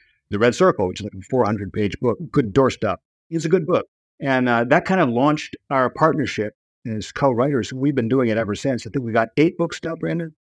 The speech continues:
I had written and published a ton of books before that. I published over thirty books, but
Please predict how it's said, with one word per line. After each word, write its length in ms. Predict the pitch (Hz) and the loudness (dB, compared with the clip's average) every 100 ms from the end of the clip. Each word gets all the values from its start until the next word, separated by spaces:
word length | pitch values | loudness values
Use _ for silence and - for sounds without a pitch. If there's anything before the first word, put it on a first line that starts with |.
| _ - | _ 2
I 120 | 208 | 4
had 140 | 220 | 4
written 400 | 160 202 151 139 - | 4 4 2 0 -2
and 160 | 131 | -2
published 400 | 151 165 127 - _ - | 2 2 2 -4 _ -12
a 80 | |
ton 240 | - - 214 | -4 2 2
of 100 | 123 | 4
books 180 | 135 - | 2 0
before 360 | 120 - 123 | -6 0 0
that. 240 | 107 98 - _ _ _ | 0 -4 -8 _ _ _
I 80 | 127 | 0
published 300 | 175 185 160 | 4 4 2
over 160 | 123 | 0
thirty 240 | 120 127 110 | -2 -2 0
books, 500 | 147 117 - - - _ _ | 2 2 -2 -16 -20 _ _
but 380 | 127 131 123 | -2 2 4